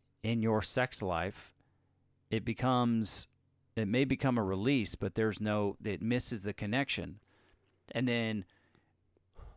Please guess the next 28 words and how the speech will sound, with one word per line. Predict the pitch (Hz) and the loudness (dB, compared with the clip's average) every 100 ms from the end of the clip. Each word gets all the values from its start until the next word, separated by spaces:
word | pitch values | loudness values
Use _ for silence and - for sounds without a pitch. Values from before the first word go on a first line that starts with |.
| - | -12
when | 113 113 | -4 0
you're | 117 | 2
not | 123 120 | 2 2
getting | 131 127 127 117 107 - - | 2 2 2 2 -2 -6 -6
your | 110 110 | -2 -2
time | - 117 139 | 0 2 4
away | 131 101 98 98 110 113 _ _ _ _ _ _ _ _ _ - - _ _ | 2 2 0 0 -4 -8 _ _ _ _ _ _ _ _ _ -20 -20 _ _
so | - 127 | -2 2
that | 120 | 2
you | 101 113 | 2 0
can | 117 104 | 0 2
just | 117 120 - | 2 0 0
remember | 110 101 113 120 117 | 0 2 2 2 4
that | 107 90 | 2 2
you're | 101 | 0
married, | 104 110 107 | 2 2 2
and | 101 | 2
this | 110 113 | -2 -2
is | 120 | -4
for | - 117 - | 0 0 2
our | 104 107 | 2 2
marriage | 107 104 98 87 | 2 0 0 -4
specifically, | - 87 - 143 101 - 92 90 - - - | -8 -6 -2 0 -2 -4 -6 -6 -8 -20 -6
we | 117 120 | -2 -2
found | - 123 127 113 | 0 0 2 0
that | 101 - | -2 -2
we | 113 | -2
need | 107 107 131 113 95 | 0 0 2 0 -4